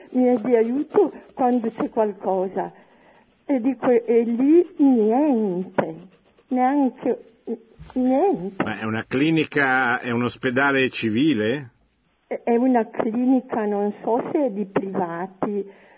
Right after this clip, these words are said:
Speaker 1: o
Speaker 2: Eh, ma
Speaker 1: che
Speaker 2: chi
Speaker 1: cosa.
Speaker 2: sono i proprietari?
Speaker 1: Ma, eh, non, non lo so.
Speaker 2: Eh, si
Speaker 1: Non
Speaker 2: informi, perché non è vero che ci siano disposizioni che impediscono di mettere
Speaker 1: C'è almeno la
Speaker 2: crocifisso.
Speaker 1: chiesina giù, eh, eh, ecco,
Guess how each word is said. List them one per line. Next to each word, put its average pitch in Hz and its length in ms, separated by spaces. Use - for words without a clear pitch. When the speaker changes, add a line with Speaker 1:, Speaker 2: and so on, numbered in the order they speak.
Speaker 1:
o 214 80
Speaker 2:
Eh, 233 80
ma 214 100
Speaker 1:
che 190 80
Speaker 2:
chi 226 120
Speaker 1:
cosa. 202 100
Speaker 2:
sono 139 240
i 113 60
proprietari? 95 800
Speaker 1:
Ma, 202 360
eh, 202 420
non, 196 340
non 196 240
lo 185 320
so. - 300
Speaker 2:
Eh, 113 140
si 117 140
Speaker 1:
Non 107 120
Speaker 2:
informi, 98 500
perché 107 240
non 117 200
è 113 60
vero 127 340
che 104 140
ci 101 120
siano 107 340
disposizioni 101 840
che 104 100
impediscono 95 1000
di 87 160
mettere 95 580
Speaker 1:
C'è - 160
almeno 269 480
la 254 120
Speaker 2:
crocifisso. - 140
Speaker 1:
chiesina 233 720
giù, 214 500
eh, 254 80
eh, 185 460
ecco, 185 220